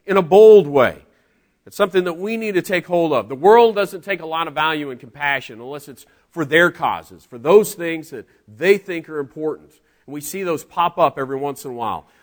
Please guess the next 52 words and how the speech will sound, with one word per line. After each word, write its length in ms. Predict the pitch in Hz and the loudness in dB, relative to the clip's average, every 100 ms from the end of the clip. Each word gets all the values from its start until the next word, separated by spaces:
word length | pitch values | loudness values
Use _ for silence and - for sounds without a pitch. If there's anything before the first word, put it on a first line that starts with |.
| _ | _
When 380 | 131 143 143 135 | -4 -2 -2 -2
a, 340 | 127 127 120 | -4 -4 -6
uh, 180 | 110 101 _ | -10 -14 _
hurricane 520 | 185 170 165 156 135 | -2 -2 -4 -10 -8
hits 260 | 160 156 | -8 -8
an 80 | 147 | -6
area, 340 | 151 147 143 127 | -2 0 0 -2
then 200 | 135 139 | -10 -12
there's 280 | 143 127 _ _ _ | -12 -12 _ _ _
all 220 | - 139 147 | -12 -8 -8
the 80 | |
stars 420 | - - 151 135 - | -8 -4 -2 -2 -6
get 160 | 156 | -10
behind 400 | 123 127 151 135 | -10 -8 -6 -4
that 220 | 139 135 | -2 -2
and 100 | 127 | -4
they 120 | 135 127 | -12 -14
raise 420 | 120 156 151 139 | -6 -4 -4 -8
money 240 | 143 139 | -12 -12
for 320 | 123 127 117 | -14 -12 -10
it. 80 | 117 | -8
Or, 220 | 127 123 - _ _ | -8 -10 -12 _ _
um, 300 | 104 110 113 | -16 -14 -14
when 100 | 123 | -8
I 140 | 131 143 | -6 -4
was 400 | 131 110 - _ | -8 -12 -20 _
in 140 | 123 | -20
high 220 | 113 139 139 | -18 -16 -16
school, 420 | - 135 127 123 | -14 -12 -12 -12
I 60 | |
mean, 320 | 127 127 120 117 | -14 -16 -18 -20
there 120 | 127 | -18
was 240 | 117 101 - | -18 -18 -18
the, 260 | 117 107 - _ _ _ _ | -18 -18 -20 _ _ _ _
uh, 160 | 87 92 | -20 -18
We 180 | 120 151 | -6 -2
Are 200 | 151 139 | -2 -2
the 80 | |
World 340 | 127 139 139 113 | -4 -2 -2 -2
song 440 | - 113 104 95 | -8 -8 -8 -10
and 100 | 113 | -8
those 220 | 170 175 | -6 -6
type 180 | 170 147 | -6 -8
of 80 | 131 | -10
things. 300 | 139 110 101 | -16 -16 -18
The 80 | 131 | -16
world 340 | 143 214 208 | -2 -2 -2
gets 220 | 202 175 | -8 -20
behind 600 | - 160 156 185 185 185 | -20 -20 -18 -14 -12 -10
those 160 | 151 123 | -12 -16
different 360 | 165 156 151 - | -18 -20 -20 -20
concepts. 840 | 156 156 143 - 107 80 _ | -16 -16 -16 -16 -18 -18 _